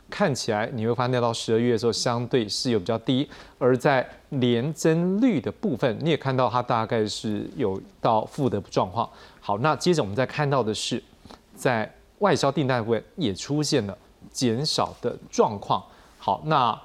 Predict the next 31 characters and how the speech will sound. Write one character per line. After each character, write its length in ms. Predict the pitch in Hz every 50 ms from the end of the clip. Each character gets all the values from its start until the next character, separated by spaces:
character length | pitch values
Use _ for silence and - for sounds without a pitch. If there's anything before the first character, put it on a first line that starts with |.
| - - - - - - - - - -
当 160 | 190 185 185
然 180 | 151 123 123 127
这 100 | - 170
部 160 | 139 170 156
分 200 | - 156 135 120
呢， 180 | 117 110 110 - -
我 140 | 165 143 104
们 120 | 101 107
就 80 | 104 131
进 220 | 123 - 147 135
一 60 | 117
步 140 | 104 123 123
来 120 | 110 104 107
看 260 | - - - 127 113
咯。 160 | 110 113 123 - - - - - - -
那 220 | - 123 110 107 - - - -
以 180 | 165 139 107 104 95
今 300 | - - 147 151 165 170
天 360 | 156 - 156 151 147 147 165 175 - - -
我 140 | - 127 107
们 200 | 95 101 104 104
看 200 | - - 135 120
到 160 | 117 120 110
的 160 | 101 107 101 - - - - - - - - - _ - - - - - -
最 220 | - 208 196 139
新 260 | 107 - - 135 131 127
的 160 | 127 117 110 - 123
一 120 | 123 107
个 120 | - 127 - - - - - - _ _ -
数 180 | - - - 120
据 160 | 98 - 127